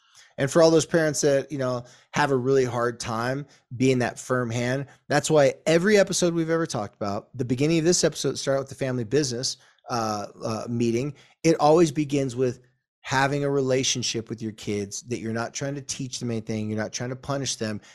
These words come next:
You're just trying to support them and be their partner.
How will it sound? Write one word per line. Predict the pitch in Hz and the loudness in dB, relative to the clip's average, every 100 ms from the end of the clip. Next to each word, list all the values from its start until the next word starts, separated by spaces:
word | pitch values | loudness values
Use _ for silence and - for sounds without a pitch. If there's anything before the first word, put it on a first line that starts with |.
| _ | _
You're | 107 120 | 0 2
just | 120 127 | 2 -2
trying | - 123 120 | -2 -2 -2
to | |
support | 110 117 - 127 120 | -4 -6 -4 -2 -2
them | 120 113 | -4 -4
and | 107 | -2
be | 113 | -2
their | 110 | -2
partner. | 104 120 - 98 85 | -4 -2 -2 -6 -16